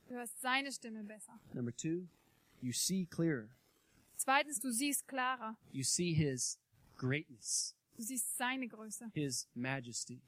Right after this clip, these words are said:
Speaker 1: Seine Majestät.
Speaker 2: And number three,
Speaker 1: Und drittens,
Speaker 2: you taste intense,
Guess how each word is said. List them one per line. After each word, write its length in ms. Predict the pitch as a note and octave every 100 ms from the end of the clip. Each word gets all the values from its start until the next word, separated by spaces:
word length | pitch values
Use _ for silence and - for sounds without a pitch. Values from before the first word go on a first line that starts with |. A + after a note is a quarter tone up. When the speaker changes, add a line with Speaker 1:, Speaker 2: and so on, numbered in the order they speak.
| _ - -
Speaker 1:
Seine 260 | B3+ B3
Majestät. 680 | B3+ A#3+ A#3+ - - G#3+ - _ _ _ -
Speaker 2:
And 120 | B2+
number 160 | B2+ A#2+
three, 460 | - F3+ D3+ A2+ - _ -
Speaker 1:
Und 160 | A#3+ A#3
drittens, 420 | C4 C#4+ C#4 - _ -
Speaker 2:
you 300 | C3+ B2+ B2 -
taste 680 | - E3 A#2 - - - - _ _ _ _ _ -
intense, 580 | C3+ B2+ A#2+ - -